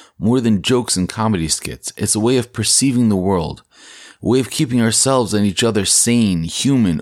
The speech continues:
open, responsive, playful, a way of connecting, of recognizing each other." And when I read that, I think of my grandfather, uh, to whom I felt very close, and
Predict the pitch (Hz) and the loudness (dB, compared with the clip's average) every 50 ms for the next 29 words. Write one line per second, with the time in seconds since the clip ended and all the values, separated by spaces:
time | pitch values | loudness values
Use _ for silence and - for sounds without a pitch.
0 | _ - - 127 135 - - 85 71 62 - - - - - 120 120 120 110 - | _ -2 -2 -2 -2 -2 -4 -6 -4 -4 -2 -2 -4 -2 0 0 0 2 0 0
1 | 82 85 - - - - 117 120 113 - - - - - - _ _ - - - | -2 -4 -8 -10 -4 0 0 0 0 -2 -6 -8 -10 -10 -12 _ _ -20 -20 -20
2 | - - - - - - - - 104 123 135 127 - - - - 117 123 131 139 | -20 -20 -20 -20 -20 -18 -6 0 2 2 2 2 0 -4 -8 -2 0 2 2 2
3 | 139 - - - 78 82 85 80 82 78 82 98 120 131 135 - 104 92 95 95 | 0 -2 -4 -8 -4 -4 -2 -2 -2 -2 0 2 0 0 0 -2 -2 0 0 2
4 | 87 85 78 71 78 82 78 73 - - 76 73 69 - 76 - _ _ _ - | 2 2 0 0 0 -2 -2 -2 -4 -4 -4 -4 -6 -8 -14 -14 _ _ _ -20
5 | - - - - - - - 107 110 110 110 110 113 120 143 131 123 117 101 95 | -20 -20 -20 -20 -20 -6 -2 0 2 2 4 4 4 2 2 2 2 0 0 0
6 | - 113 104 104 98 87 78 73 92 95 98 101 - - 90 85 82 78 76 78 | 0 0 2 2 2 2 0 0 2 2 2 2 0 0 -2 0 0 0 -2 -4
7 | - _ _ _ _ _ _ _ _ _ _ _ - - 90 87 - - 98 98 | -6 _ _ _ _ _ _ _ _ _ _ _ -10 -6 -6 -6 -4 -2 0 0
8 | 98 92 90 - 92 - - 80 98 95 90 87 - - - 87 85 78 76 - | 0 0 0 -2 -4 -4 -2 0 0 0 0 0 -4 -4 -4 -2 -2 -2 -2 -4
9 | - - - 92 92 87 85 85 80 - | -6 -4 -2 -2 -2 0 0 -2 -4 -6